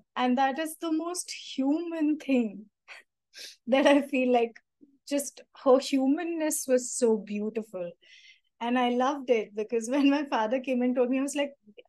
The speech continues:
"That's Ma for you." And he was like, "Yeah, that's, that's, that's Reena for me."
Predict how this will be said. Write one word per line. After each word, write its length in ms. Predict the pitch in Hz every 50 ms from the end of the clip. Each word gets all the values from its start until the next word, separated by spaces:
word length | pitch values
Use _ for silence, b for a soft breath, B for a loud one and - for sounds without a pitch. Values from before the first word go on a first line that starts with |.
| _ _
"That's 280 | 240 233 - - - -
Ma 240 | 226 208 247 262 247 247
for 100 | - 208
you." 340 | 202 202 220 220 214 208 214 B B B B B B
And 120 | 202 208 233
he 60 | 240
was 120 | 226 214
like, 140 | 220 214 208
"Yeah, 160 | 220 208 190 190
that's, 420 | 196 202 - - - - - - _ _ _ _ -
that's, 520 | 190 196 190 190 190 - - - - - _ _ -
that's 300 | 208 202 190 196 - 220
Reena 420 | 196 214 220 220 214 190 185 190 - _ _ _ _ _ _ _ _ _
for 80 | _ 208
me." 320 | 202 196 185 180 180 180